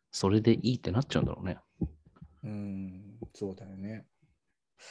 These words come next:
Speaker 2: いやー、でも、これはさ、本当に、俺は映画を見るのはさ、そういうことのために俺は見てる気がするんだよね。
Speaker 1: うん。はあ、なるほど。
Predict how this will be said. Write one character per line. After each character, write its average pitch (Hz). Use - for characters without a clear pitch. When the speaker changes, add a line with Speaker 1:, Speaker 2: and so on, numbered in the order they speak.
Speaker 2:
い 117
や 104
ー、 -
で 104
も、 95
こ -
れ 95
は 95
さ、 135
本 127
当 156
に、 165
俺 170
は 370
映 247
画 254
を 254
見 254
る 226
の 117
は 95
さ、 98
そ -
う 415
い 403
う 381
こ 349
と 370
の 349
た 330
め 330
に 254
俺 123
は 117
見 117
て 113
る 101
気 107
が 95
す -
る 104
ん 101
だ -
よ -
ね。 135
Speaker 1:
う -
ん。 80
は -
あ、 -
な 87
る 85
ほ 85
ど。 85